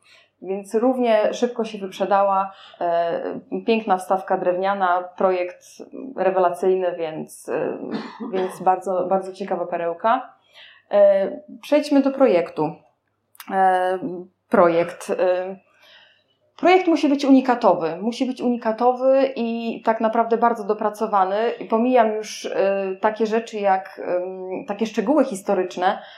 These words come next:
e, ponieważ, e, graficy, projektanci muszą bardzo mocno zwracać uwagę, żeby one były zgodne z rzeczywistością, żeby ten projekt był,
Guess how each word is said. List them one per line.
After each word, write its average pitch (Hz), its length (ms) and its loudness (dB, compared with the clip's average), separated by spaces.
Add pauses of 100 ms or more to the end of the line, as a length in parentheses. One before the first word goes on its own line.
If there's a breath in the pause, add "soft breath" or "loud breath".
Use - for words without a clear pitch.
(140)
e, 180 360 4 (140)
ponieważ, 202 680 -2
e, 185 300 0
graficy, 202 540 2
projektanci 202 840 -2
muszą 214 680 -4
bardzo 233 460 2
mocno 226 320 -2
zwracać 214 400 -4
uwagę, 202 480 2 (340 loud breath)
żeby 226 280 0
one 226 240 2
były 247 240 0
zgodne 196 360 -4
z 208 60 -10
rzeczywistością, 226 1040 -2
żeby 208 260 -6
ten 202 220 -2
projekt 202 600 -2
był, 190 380 -2